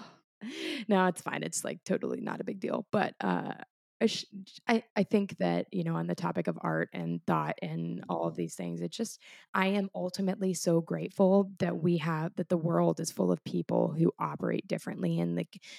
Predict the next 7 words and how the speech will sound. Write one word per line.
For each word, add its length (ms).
I 100
even 240
learned 240
tonight, 360
like, 200
everybody 500
thinks 680